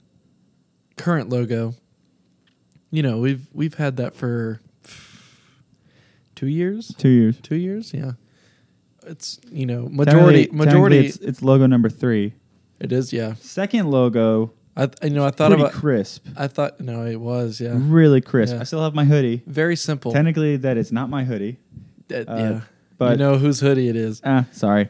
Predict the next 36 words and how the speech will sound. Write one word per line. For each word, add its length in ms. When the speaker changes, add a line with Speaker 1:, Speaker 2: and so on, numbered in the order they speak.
Speaker 1:
Um, 240
<laughs> 320
you 140
don't 140
even 180
wear 160
it 80
anymore. 400
<laughs> 40
Speaker 2:
It's 280
been 480
the 140
summer. 440
Speaker 1:
You 140
know, 100
you 140
know 160
what 80
you 120
can 160
do? 300
Speaker 2:
What? 300
Speaker 1:
On 460
his 340
son's 400
first 160
Speaker 2:
I, 80
Speaker 1:
birthday. 140
Speaker 2:
I 100
know, 300
I 100
know. 240
I 20
probably 280
Speaker 1:
What? 120
Speaker 2:
will. 180